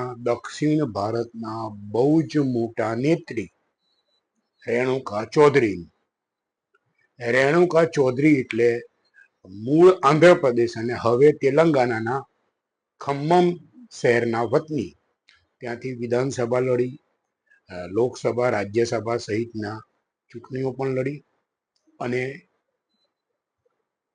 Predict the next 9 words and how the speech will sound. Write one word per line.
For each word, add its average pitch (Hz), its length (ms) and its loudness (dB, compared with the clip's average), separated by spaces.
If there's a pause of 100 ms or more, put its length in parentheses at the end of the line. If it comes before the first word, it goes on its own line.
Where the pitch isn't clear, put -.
(480)
ઇન્દ્રકુમાર 131 640 0
ગુજરાલ 110 460 -2
અને 98 300 -12
મનમોહન 139 520 -4
સિંહની 107 340 -6
સરકારમાં 98 840 -10
મંત્રી 151 440 2
પણ 113 200 -4
બન્યા. 92 360 -16